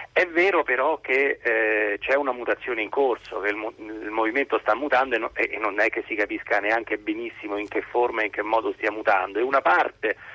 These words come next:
della mutazione è questo passaggio per il momento da una leadership, eh, unica, unitaria, a una sorta di leadership collettiva, un direttorio che poi si allarga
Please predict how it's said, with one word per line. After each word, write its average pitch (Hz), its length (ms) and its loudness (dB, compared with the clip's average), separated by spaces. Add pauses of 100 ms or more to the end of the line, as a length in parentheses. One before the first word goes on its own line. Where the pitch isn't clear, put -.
(400)
della 127 260 2
mutazione 139 800 2
è 113 80 -2
questo 127 320 -2
passaggio 135 540 2
per 135 180 -2
il 127 120 -4
momento 135 840 0
da 131 220 6
una 123 320 0
leadership, 117 800 -4
eh, - 960 0
unica, 156 720 2
unitaria, 131 960 2
a 120 120 0
una 123 160 -4
sorta 139 340 -2
di 104 80 -8
leadership 117 600 -4
collettiva, 107 680 0
un 104 160 -2
direttorio 131 640 2
che 110 140 -6
poi 120 340 -2
si 120 60 -2
allarga 113 720 2